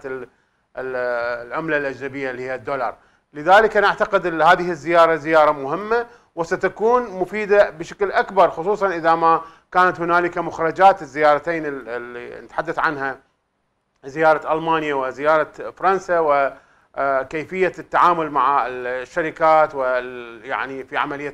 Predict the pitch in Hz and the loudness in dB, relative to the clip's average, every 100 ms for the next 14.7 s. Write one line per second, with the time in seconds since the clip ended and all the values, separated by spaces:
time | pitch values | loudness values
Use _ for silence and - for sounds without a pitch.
0 | - 135 160 165 131 120 - _ _ _ | -14 -6 -2 -2 -4 -10 -14 _ _ _
1 | _ 160 160 135 139 123 120 127 110 139 | _ -4 -2 -2 -2 -4 -6 -6 -6 -6
2 | 151 165 165 - 190 175 156 139 139 131 | -4 -2 -4 -2 -4 -2 -4 -6 -8 -8
3 | 120 120 117 120 117 - 175 170 147 131 | -8 -8 -12 -14 -16 -8 -6 -4 -4 -6
4 | 131 135 160 143 156 156 - - 123 120 | -12 -10 -8 -2 2 2 0 -12 -12 -12
5 | - 143 208 170 143 127 131 120 131 120 | -14 -12 -6 -6 -6 -6 -4 -4 -6 -14
6 | - - 135 127 139 135 123 110 110 - | -14 -6 -6 -4 -8 -6 -6 -8 -12 -20
7 | _ _ _ - 156 151 160 165 175 160 | _ _ _ -4 0 0 -2 -2 -2 0
8 | 151 143 127 123 - 160 151 147 160 156 | -2 -2 -4 -6 -8 -4 -2 -2 -2 -4
9 | 147 139 131 123 123 139 143 127 131 131 | -6 -8 -8 -8 -8 -8 -8 -8 -10 -10
10 | 135 131 123 - _ _ _ - 196 - | -4 -2 -2 -6 _ _ _ -4 -4 -4
11 | 165 156 147 139 131 143 - 135 123 131 | -10 -4 -4 -4 -4 -4 -4 -8 -10 -10
12 | 123 139 135 131 - 143 139 76 117 147 | -6 -4 -4 -6 -12 -12 -12 -14 -16 -8
13 | 143 135 139 139 139 139 143 139 127 139 | -2 -2 -2 -10 -10 -10 -10 -8 -4 -6
14 | 131 143 156 165 156 151 | -6 -6 -6 -6 -12 -14